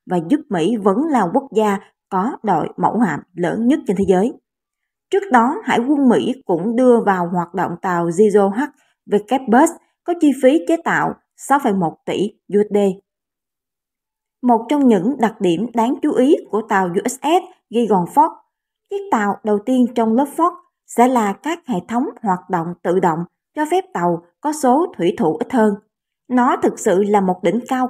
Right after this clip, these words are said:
công nghệ mới. Tham mưu trưởng Hải quân Mỹ John Ginn từng nói trong thời gian gần đây và siêu mẫu hạm này được cho là chở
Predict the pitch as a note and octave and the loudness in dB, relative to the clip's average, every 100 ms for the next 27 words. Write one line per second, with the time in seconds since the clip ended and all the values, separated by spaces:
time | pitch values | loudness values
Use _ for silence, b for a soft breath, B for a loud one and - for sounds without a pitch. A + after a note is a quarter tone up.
0 | B3+ A#3 G3+ D#3 F#3+ G3+ E4+ - _ _ | -2 0 0 0 2 0 -2 -8 _ _
1 | - E4+ D#4+ D#4+ D4+ G3 F#3+ A#3+ G#3+ B3+ | -6 -2 0 0 2 2 2 -2 0 2
2 | A#3 G3+ D3 G#3 A#3+ A3 G#3 B3 A3 - | 2 2 2 0 0 2 6 6 4 -2
3 | _ - A3+ G#3 G3 _ _ _ _ G#3 | _ 0 0 0 -4 _ _ _ _ -4
4 | A3 D4 - C4 A#3 G3+ D#3+ G3+ G#3 F#3 | -2 -2 -4 -4 -2 -2 0 0 0 0
5 | F3 F#3 G3+ F3 F3 E3 D#3+ - G#3+ G3+ | 0 0 0 0 0 -2 -6 0 4 4
6 | E3+ F#3 G#3 D#3+ F#3 E3+ D#3 B _ A3 | 2 0 -2 -2 -2 -2 -4 B _ -6
7 | A3 D4 C#4 F#3+ - F#3+ F3 | -4 -2 0 -2 -4 -6 -2